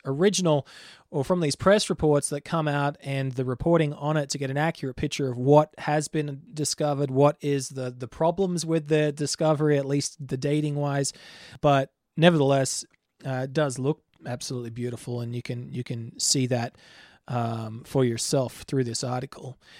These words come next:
Today, though, I wanted to talk about another discovery that was, that's been reported in the press over here. Haaretz has a really good article about it by Ariel David,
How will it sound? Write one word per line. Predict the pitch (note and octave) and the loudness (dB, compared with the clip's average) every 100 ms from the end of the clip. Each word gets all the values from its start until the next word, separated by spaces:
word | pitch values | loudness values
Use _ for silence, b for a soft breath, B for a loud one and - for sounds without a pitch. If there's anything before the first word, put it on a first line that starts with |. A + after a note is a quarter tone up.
| B | B
Today, | F3+ G#3+ C#4+ | 6 8 8
though, | B3+ | 8
I | F3 | 8
wanted | E3+ D#3+ | 4 2
to | - - | -2 -4
talk | - F3+ | 2 2
about | - D3 D3 C#3+ C3+ _ - | 2 2 2 0 -4 _ -6
another | D3+ E3 G3 | 2 4 6
discovery | F#3 D#3 - D3+ C#3+ C#3 | 4 4 4 4 4 0
that | C#3 | -2
was, | D3 C3+ B2+ - B B B B | -2 -2 -2 -6 B B B B
that's | C#3+ C#3 | -2 0
been | D#3 | 0
reported | D3 C3 D3+ D3 D3+ | 0 0 2 4 2
in | C#3+ B2+ | 0 -6
the | |
press | - F3 E3 - | -2 2 2 2
over | D3+ D3 | 0 0
here. | D#3 D3 C3+ | 0 0 0
Haaretz | C#3 C3 C#3+ C#3 | -4 0 0 0
has | - C3+ | -2 -4
a | C3 | -2
really | C3+ C3+ | 0 0
good | C3 | -2
article | C3 C3+ C#3+ C#3+ | -2 -2 -2 -2
about | B2+ C#3 C3+ C3+ | -2 -2 -2 -2
it | C3+ - E3 | -2 -4 -16
by | - B2 | -8 -6
Ariel | C3 C3+ C3+ C3 | -2 -2 0 0
David, | B2 A#2+ D#3 E3 | -2 -2 2 2